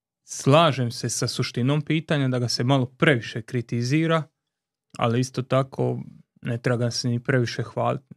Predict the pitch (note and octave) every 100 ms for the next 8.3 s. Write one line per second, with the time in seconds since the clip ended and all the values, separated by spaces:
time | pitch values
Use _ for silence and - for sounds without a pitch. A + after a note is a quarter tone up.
0 | - B2+ - A#2 A#2 B2+ A#2+ A#2 B2+ B2
1 | - B2 A2+ B2+ D#3+ D#3+ _ _ _ _
2 | - A#2+ C3+ B2+ A#2 C#3 C#3+ A#2 A#2+ B2
3 | B2+ A#2+ B2+ - A#2+ - C3+ C3+ B2+ B2
4 | B2 C3 C3 C#3 D3+ E3 C3+ C3+ C#3+ D3
5 | A#2+ B2+ B2 B2+ A#2 B2+ A#2 A#2+ B2 -
6 | A2 A#2+ A2+ B2 C#3 C3 C3+ - D3 -
7 | - B2 A#2+ B2 A#2+ B2 C3 B2+ A#2+ C3
8 | - -